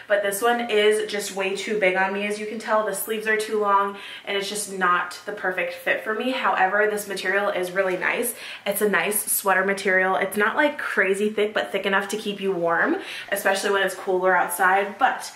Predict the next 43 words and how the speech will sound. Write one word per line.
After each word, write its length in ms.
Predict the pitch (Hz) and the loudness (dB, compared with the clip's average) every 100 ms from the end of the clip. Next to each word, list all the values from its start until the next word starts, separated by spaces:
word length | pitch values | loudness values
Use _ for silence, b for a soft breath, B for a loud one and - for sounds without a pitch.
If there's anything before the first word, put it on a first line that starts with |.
| B B - | B B -8
to 120 | 277 | -2
make 220 | 302 392 | 0 0
it 120 | 226 | 0
work, 240 | 220 208 - | 2 2 2
I 120 | 208 | 0
would 120 | 233 | 0
just 200 | 247 254 | -4 -4
do, 200 | 226 208 | 0 0
of 120 | 190 - | 0 -2
course, 440 | - 175 180 - | 0 0 0 -6
a 80 | 202 | -4
little 240 | 190 180 | -2 -2
front 340 | 185 - 185 - | -2 -2 -2 -2
tuck 100 | 190 - | -4 -6
to 80 | - | -6
give 160 | 185 180 | -6 -4
me 100 | 180 | -6
more 380 | 180 175 175 185 | -6 -2 -2 -2
shape 460 | - 220 180 175 | -4 -2 -2 -4
here. 580 | - 185 170 190 370 - | -6 -4 0 0 0 -4
So 160 | - 202 | -4 -2
I 80 | 196 | -2
could 120 | 208 | 0
do 100 | 202 | 0
something 340 | 202 190 185 | 0 -2 0
like 220 | 175 175 | 0 0
that, 320 | 190 240 320 226 | 2 2 2 2
and 140 | 208 | 0
then, 380 | 196 190 185 185 | 0 0 -4 -6
you 80 | 190 | -8
know, 180 | 175 - | -8 -4
I 100 | 196 | -4
could, 200 | 190 175 | -2 -4
of 140 | - - | -6 -10
course, 580 | - 143 - - - - | -6 -4 -4 -6 -12 -14
tuck 360 | - - - - - | -6 -6 -6 -14 -16
the 100 | 196 | -12
sleeves 440 | - - 330 320 - | -10 -8 -8 -8 -4
up 220 | 311 - | -4 -4
just 240 | 247 - | -8 -6
a 40 | 220 | -4
little 340 | 214 233 233 | 2 2 4
bit, 380 | 240 226 - | 2 0 -4